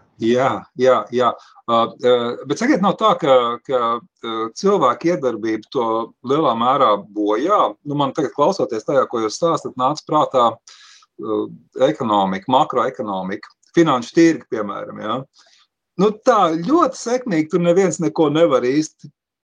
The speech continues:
uzmodelēt, ja? Lai, lai, lai cik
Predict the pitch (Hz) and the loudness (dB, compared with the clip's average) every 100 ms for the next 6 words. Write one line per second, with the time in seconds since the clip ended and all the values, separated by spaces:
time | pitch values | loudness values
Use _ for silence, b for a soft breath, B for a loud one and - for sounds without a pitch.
0 | _ - 160 151 127 113 104 101 104 - | _ 2 2 4 2 2 0 -2 -6 -4
1 | 120 135 147 131 131 135 139 147 147 147 | 0 2 0 2 2 2 0 0 -2 -2
2 | 180 185 | -2 -2